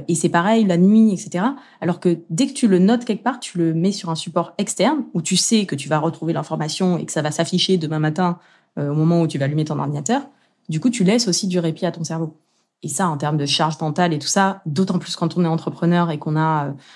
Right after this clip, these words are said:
indépendant, qu'on a cinquante mille trucs à gérer, beaucoup de casquettes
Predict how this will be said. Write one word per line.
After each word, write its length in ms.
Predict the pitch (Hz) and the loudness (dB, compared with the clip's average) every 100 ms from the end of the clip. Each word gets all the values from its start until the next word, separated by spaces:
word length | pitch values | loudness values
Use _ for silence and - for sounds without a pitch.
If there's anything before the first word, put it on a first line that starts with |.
| _ - | _ -4
indépendant, 540 | 151 156 160 170 170 | 0 0 2 2 0
qu'on 160 | 156 160 | 0 0
a 260 | 160 147 | 0 -2
cinquante 380 | 143 175 175 - | -4 -6 -6 -4
mille 140 | 165 | -4
trucs 180 | 156 165 | -2 -2
à 80 | 156 | 0
gérer, 400 | 156 165 175 170 | 0 0 2 2
beaucoup 320 | 143 190 208 | 0 -4 -4
de 60 | - | -2
casquettes 540 | 180 - 175 175 - | -2 0 -2 -2 -10